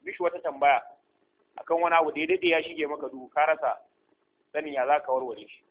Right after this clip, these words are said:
Su haka suke yi. Ka ga shi da ya haɗu da Sauban, ga shi ga sahabi, ya ce, "To, ga dama ta samu.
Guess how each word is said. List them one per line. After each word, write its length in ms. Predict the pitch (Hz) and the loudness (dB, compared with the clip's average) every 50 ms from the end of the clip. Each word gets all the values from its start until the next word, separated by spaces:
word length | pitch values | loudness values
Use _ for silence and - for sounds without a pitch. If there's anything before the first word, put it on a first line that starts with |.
| _ _ _ _ _ _ _ _ | _ _ _ _ _ _ _ _
Su 120 | - - 170 | -8 2 4
haka 240 | 185 190 185 165 | 4 4 4 0
suke 160 | - - - - | -8 -8 -16 -20
yi. 120 | 131 120 _ _ _ _ _ _ _ _ _ _ _ _ _ _ _ _ _ _ _ _ _ _ _ _ _ _ _ _ _ | -20 -20 _ _ _ _ _ _ _ _ _ _ _ _ _ _ _ _ _ _ _ _ _ _ _ _ _ _ _ _ _
Ka 180 | 135 156 165 180 | 0 0 0 2
ga 120 | 180 190 | 0 -4
shi 240 | 175 180 196 190 180 - | -6 -6 -12 -14 -12 -6
da 60 | 160 | -4
ya 80 | 175 190 | -4 0
haɗu 200 | 190 180 175 175 170 | 0 -2 -2 0 -2
da 240 | 170 156 135 - - - - - _ _ _ _ _ | 0 0 0 0 -2 -8 -16 -20 _ _ _ _ _
Sauban, 420 | 143 143 143 151 170 170 160 151 - - _ | -4 -4 2 4 4 4 4 0 -10 -4 _
ga 140 | 147 151 151 | 2 2 4
shi 100 | - 202 | 2 0
ga 160 | 185 190 175 - - | 6 6 6 6 6
sahabi, 340 | 151 143 147 143 147 143 147 | 0 2 2 2 2 -2 -10
ya 40 | 147 147 | -10 -10
ce, 100 | 151 143 | -14 -14
"To, 100 | - 135 | -14 -8
ga 140 | 117 123 120 | -6 -6 -2
dama 300 | - 147 151 147 151 147 | 2 0 2 2 0 0
ta 140 | 147 147 147 - | 2 0 0 0
samu. 200 | 139 113 - | -4 -10 -10